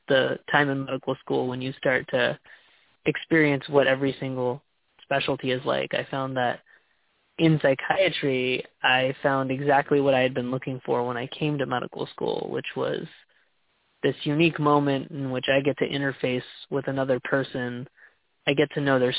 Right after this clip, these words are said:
story. I get to know what's going on with them. And then I get to s-, use that same information to do the best work I can to try and help them. And that was this really powerful, um, and unique moment for me. And I found myself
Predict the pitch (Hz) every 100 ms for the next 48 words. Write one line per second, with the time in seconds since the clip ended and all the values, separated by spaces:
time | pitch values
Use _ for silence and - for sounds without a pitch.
0 | - 165 151 143 131 123 135 - 135 131
1 | 127 127 - 139 127 135 156 156 135 139
2 | 127 123 131 - - _ _ - 139 139
3 | 143 139 139 - - - - - _ _
4 | _ - 143 170 196 190 160 151 139 170
5 | - 160 151 143 139 135 139 143 143 127
6 | 139 139 143 139 135 151 170 151 139 143
7 | 143 - 131 127 123 135 127 - - 127
8 | 127 135 123 - - - 160 - - _
9 | _ 151 147 151 143 143 131 135 - 139
10 | 135 131 - - 131 127 - 120 120 -
11 | _ _ _ _ - 135 123 120 117 -
12 | 143 131 123 135 139 135 139 131 131 131
13 | 127 - 123 123 127 135 - 131 127 -
14 | 151 143 143 131 127 139 127